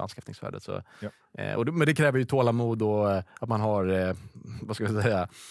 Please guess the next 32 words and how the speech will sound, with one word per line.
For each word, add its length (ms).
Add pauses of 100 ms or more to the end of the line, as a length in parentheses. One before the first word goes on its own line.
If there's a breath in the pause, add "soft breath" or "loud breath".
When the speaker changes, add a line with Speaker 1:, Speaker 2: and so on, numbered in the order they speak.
(420 loud breath)
Speaker 1:
fokus 460
på, 340
på 140
det 220
som 120
är 100
värdedrivande 560
över 120
tid 160
då. 100 (580 soft breath)
Speaker 2:
Sen, 140
eh, 540
kanske 340
det 40
kan 140
vara 100
med, 220 (120)
bra 220
att 60
skicka 200
med 300
att 220 (1000 soft breath)
man 120
kanske 220
inte 120
ska 200
stretcha 280
det 60
för 160
mycket 240
heller. 360
Speaker 1:
Nej, 180